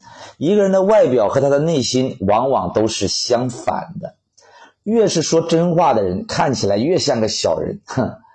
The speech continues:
而小人往往喜欢把外表装得像个君子。任何时候啊，千万别被你外界的假象所骗。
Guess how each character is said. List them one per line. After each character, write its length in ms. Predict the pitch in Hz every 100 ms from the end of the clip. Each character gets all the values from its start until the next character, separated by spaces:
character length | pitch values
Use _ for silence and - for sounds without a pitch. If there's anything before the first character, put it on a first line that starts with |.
| _ - -
而 140 | 123
小 380 | 160 - 113 92
人 300 | 90 101 -
往 180 | 101 117
往 100 | 117
喜 160 | 107 92
欢 160 | 101
把 140 | 92 87
外 180 | 107
表 160 | 98 80
装 200 | 76 95
得 80 | 98
像 200 | - 95
个 60 | 90
君 340 | - 95 95
子。 260 | - - _ _ _ _ _ - - - - _ _
任 260 | 165 190 127
何 160 | 95
时 220 | 101 - 87
候 120 | 90
啊， 220 | 82 69 -
千 380 | - - 120 120
万 160 | 113
别 120 | 98 92
被 180 | 104
你 100 | 92
外 240 | 80 90 107
界 140 | 101
的 100 | 87
假 340 | 87 - - -
象 240 | 104 90
所 260 | 82 76 -
骗。 200 | 80